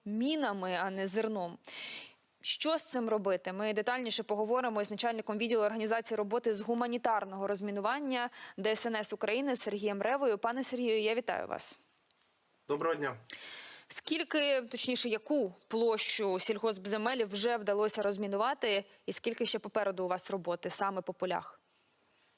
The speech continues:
Speaker 2: Ну, перш за все, хотів би зазначити, що наші піротехніки, е, починаючи з перших днів, е, ві-, з повномасштабної війни і деокупації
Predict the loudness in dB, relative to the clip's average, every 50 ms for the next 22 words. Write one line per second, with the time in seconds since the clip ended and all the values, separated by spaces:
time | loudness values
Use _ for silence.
0 | _ _ _ _ _ _ _ _ _ _ _ _ _ _ _ _ _ -8 -8 -8
1 | -8 _ _ _ _ 0 0 0 0 0 0 -2 0 -2 -2 -2 -2 -2 -2 0
2 | 2 2 2 2 2 2 2 2 2 0 0 0 0 0 0 -2 0 0 2 2
3 | 2 2 0 0 0 -4 -2 -2 0 0 0 0 -2 -2 -2 -4 -6 -8 -2 -2
4 | 0 0 0 -2 -6 -10 -14 -16 -12 -6 -2 0 0 2 0 0 0 -2 -2 0
5 | 0 2 2 2 2 0 0 -2 -6 -4 -2 0 0 0 0 0 0 -2 -2 0
6 | 0 2 4 2 2 0 -2 -6 -2 0 2 4 4 2 2 0 -2 -4 -4 -4
7 | -6 -6 -4 -2 0 2 2 2 0 0 0 -2 -2 0 0 -2 -2 -2 -2 -2
8 | -2 0 2 2 2 0 0 0 0 0 0 0 -2 -8 -16 -20 -20 _ _ _
9 | _ -2 0 0 0 0 -4 -2 0 0 0 0 -2 -4 -4 -2 0 0 0 0
10 | -2